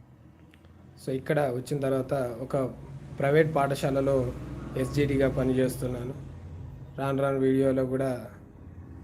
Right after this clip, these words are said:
దాని గురించి మీకు చెప్తాను. So, ఇలా ఒకటి కాదు, రెండు కాదు, చాలా ఇంకా ఉన్నాయి సంతోషాలు.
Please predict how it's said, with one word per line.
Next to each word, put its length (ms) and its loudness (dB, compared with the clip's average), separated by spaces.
దాని 200 0
గురించి 300 2
మీకు 180 0
చెప్తాను. 460 -6
So, 140 -2
ఇలా 480 4
ఒకటి 280 2
కాదు, 220 2
రెండు 220 0
కాదు, 240 -2
చాలా 180 0
ఇంకా 200 0
ఉన్నాయి 540 0
సంతోషాలు. 560 -2